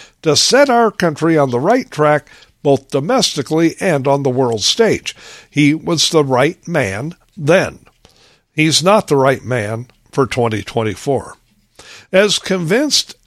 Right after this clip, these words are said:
of that as I am right now, I will support him should he run and garner the nomination, a nomination that I believed, past tense,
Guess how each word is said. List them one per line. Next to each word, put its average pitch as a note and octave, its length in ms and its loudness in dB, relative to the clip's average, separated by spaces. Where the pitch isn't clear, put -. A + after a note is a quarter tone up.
of F3+ 240 0
that C#3 380 2
as D#3+ 200 0
I D3 140 2
am G3+ 280 0
right G3 280 -2
now, A#2 400 -6
I D#3+ 160 2
will G3+ 340 2
support F#3 460 -2
him F#3+ 300 -6
should D#3 380 0
he F3+ 200 -6
run A#2+ 560 -6
and D#3 220 -4
garner A#2+ 420 -4
the E3 160 -6
nomination, E3 760 -2
a - 140 -6
nomination F3+ 720 -2
that C#3 140 -2
I A3+ 200 0
believed, E3+ 540 -2
past C#3 480 -2
tense, C3 340 -4